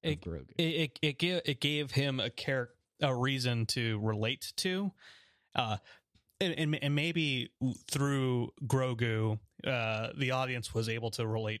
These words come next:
Speaker 2: to Din Djarin <laughs> whatever, uh, Din Djarin, uh, a little bit more, right, through, through the two seasons. And maybe people are more willing to now watch the show without Grogu. Uh, I, I,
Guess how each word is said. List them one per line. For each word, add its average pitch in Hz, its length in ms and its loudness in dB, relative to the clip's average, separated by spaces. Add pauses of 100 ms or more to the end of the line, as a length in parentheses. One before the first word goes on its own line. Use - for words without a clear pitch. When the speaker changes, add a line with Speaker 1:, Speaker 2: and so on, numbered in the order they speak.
(140)
Speaker 2:
to 110 300 2 (100)
Din 113 260 0
Djarin 101 540 0 (320)
<laughs> 131 220 2
whatever, 123 260 0
uh, 120 260 0 (380)
Din 117 220 0
Djarin, 107 360 0 (460)
uh, 113 240 0 (160)
a 131 80 2
little 147 160 2
bit 139 120 -2
more, 110 480 0
right, 123 260 -2
through, 123 260 0 (160)
through 117 160 0
the 110 60 -4
two 107 180 -4
seasons. 117 480 -4
And 139 160 0
maybe 151 460 0
people 135 280 2
are 123 120 2
more 123 220 2
willing 117 260 0
to 123 100 0
now 117 220 0
watch 113 340 0
the 113 80 0
show 110 220 -2
without 110 320 0 (300)
Grogu. 113 480 0 (540)
Uh, 117 320 0 (300)
I, 113 300 -2 (880)
I, 123 140 0